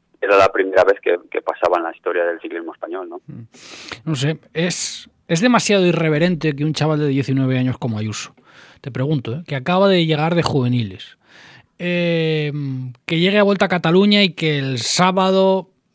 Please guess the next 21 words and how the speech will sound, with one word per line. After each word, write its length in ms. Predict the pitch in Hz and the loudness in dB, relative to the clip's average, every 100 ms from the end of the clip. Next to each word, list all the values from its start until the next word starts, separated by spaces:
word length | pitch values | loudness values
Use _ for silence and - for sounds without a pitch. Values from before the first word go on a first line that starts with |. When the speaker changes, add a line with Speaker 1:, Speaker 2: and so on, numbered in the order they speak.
| 156 139 | -18 -10
Speaker 2:
ataque 460 | 131 123 170 - 190 | -8 -4 -2 2 4
bajando 680 | 143 139 202 202 190 196 180 | 4 4 4 4 2 2 0
cuando 260 | 156 143 | -2 0
viene 220 | 143 175 | 0 -2
por 180 | 170 175 | -2 -2
detrás 380 | 156 135 180 185 | -2 0 0 0
su 720 | - - 147 139 131 123 123 | -4 -4 -2 -2 -2 -4 -2
líder 600 | 139 208 202 196 190 180 | 2 4 4 4 4 2
intentando 640 | 175 147 147 139 160 165 160 | -2 -2 -4 -4 -2 -2 -2
recortar. 840 | 156 143 127 117 190 196 196 190 - - - - _ | -2 -4 -6 -2 2 2 2 -2 -6 -20 -20 -20 _
No 120 | - 160 | -16 -8
sé, 260 | 196 185 123 - _ _ - | -4 -2 -4 -12 _ _ -4
esa 240 | 214 208 | -2 0
situación 420 | 226 240 220 233 | 0 2 2 2
dentro 220 | 214 202 202 | 2 4 4
de 60 | |
un 60 | 180 | 4
equipo 320 | 143 190 160 | 2 2 2
con 140 | 139 147 | 0 -2
un 100 | 185 | -2
joven 460 | 196 208 208 208 | 2 4 2 -2